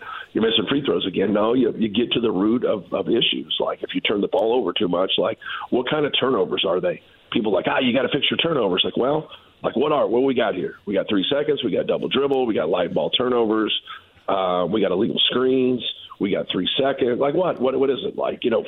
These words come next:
figure it out. Because now when you just talk in theory and you just, you know, you kinda go on a result-based issue,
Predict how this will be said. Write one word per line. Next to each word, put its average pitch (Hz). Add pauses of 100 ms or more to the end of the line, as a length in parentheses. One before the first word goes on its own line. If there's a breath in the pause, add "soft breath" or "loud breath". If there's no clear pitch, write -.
figure 147
it 117
out. 131 (340 soft breath)
Because 120
now 120
when 113
you 131
just 104
talk 101
in 104 (140)
theory 98
and 98
you 98
just, 92 (240)
you 117
know, 95
you 90
kinda 90
go 95
on 90
a 82
result-based 85
issue, 131